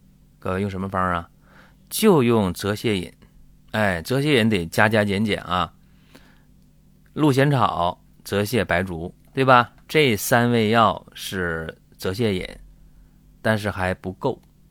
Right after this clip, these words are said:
怎么办呢？加啥？加薏仁儿，加鸡血藤，加黄芪，加茯苓、陈皮、半夏、天麻、厚朴、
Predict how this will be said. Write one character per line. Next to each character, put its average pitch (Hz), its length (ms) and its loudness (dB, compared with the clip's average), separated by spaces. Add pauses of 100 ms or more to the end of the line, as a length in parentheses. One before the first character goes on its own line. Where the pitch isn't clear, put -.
(500)
怎 - 140 -4
么 95 60 -2
办 107 200 6
呢？ 98 220 -2 (140)
加 101 200 2
啥？ 85 320 -2 (680)
加 113 320 4 (100)
薏 110 300 0
仁 82 120 -4
儿， 85 260 -2 (920)
加 95 380 4
鸡 113 200 -6
血 107 200 -2
藤， 85 360 -10
加 95 420 0 (220)
黄 98 260 -4
芪， 92 300 -8
加 90 220 -4
茯 95 220 -8
苓、 87 340 -8 (260)
陈 95 240 -8
皮、 95 220 -10
半 92 280 -4
夏、 95 260 -4
天 92 280 -8
麻、 87 400 -6 (540)
厚 - 180 -8
朴、 101 240 -6